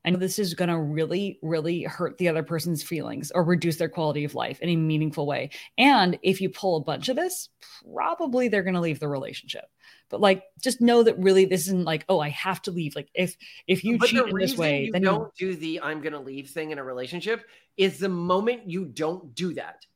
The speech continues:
Speaker 2: If that was
Speaker 1: Mm-hmm.
Speaker 2: one of your rules,
Speaker 1: Mm-hmm.
Speaker 2: and that was the primary thing enforcing your rules,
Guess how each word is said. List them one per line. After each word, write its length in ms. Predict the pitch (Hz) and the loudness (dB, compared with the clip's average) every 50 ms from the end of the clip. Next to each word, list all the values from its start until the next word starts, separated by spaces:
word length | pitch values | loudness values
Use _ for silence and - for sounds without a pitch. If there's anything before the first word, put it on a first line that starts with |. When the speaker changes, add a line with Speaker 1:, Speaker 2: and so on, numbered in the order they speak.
| - | -8
Speaker 2:
If 120 | - 160 143 | -8 -4 0
that 160 | 170 170 170 | 0 0 0
was 100 | 202 170 | 0 -2
Speaker 1:
Mm-hmm. 80 | 160 151 | -2 -2
Speaker 2:
one 100 | 175 185 | -2 -2
of 80 | 185 180 | -2 -2
your 100 | 190 190 | -4 -4
rules, 640 | 165 180 233 247 190 147 127 123 135 156 - - _ - | -4 -4 -4 -2 -2 -2 -2 -6 -8 -10 -12 -16 _ -6
Speaker 1:
Mm-hmm. 340 | 170 170 165 160 156 151 151 | -4 -4 -2 -2 -2 -4 -4
Speaker 2:
and 80 | 151 170 | -2 -2
that 120 | 180 190 | -2 0
was 120 | 196 190 185 | 0 -4 -4
the 80 | 196 | -6
primary 480 | 175 - 175 185 196 208 220 214 202 190 | -10 -2 2 2 2 2 2 0 0 -2
thing 280 | 185 - 196 196 196 185 | -2 -4 -4 -2 -2 -2
enforcing 540 | 170 147 - - 208 240 233 - 208 185 | -4 -6 -8 -4 -2 -2 -2 -2 -6 -6
your 120 | 170 160 147 | -4 -6 -6
rules, 500 | 143 143 139 135 127 123 131 131 - | -6 -6 -4 -4 -4 -4 -6 -8 -12